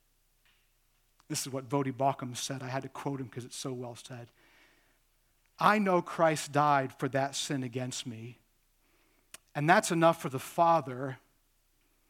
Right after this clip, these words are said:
but it isn't enough for me. I need you to experience the discomfort of my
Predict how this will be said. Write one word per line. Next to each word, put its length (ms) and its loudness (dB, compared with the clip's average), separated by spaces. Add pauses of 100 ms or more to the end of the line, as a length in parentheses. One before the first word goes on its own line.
(580)
but 160 4
it 100 4
isn't 260 2
enough 240 0
for 140 -8
me. 380 -6 (1160)
I 220 8
need 260 2
you 120 2
to 200 2
experience 840 0
the 120 -10
discomfort 800 0
of 80 0
my 240 0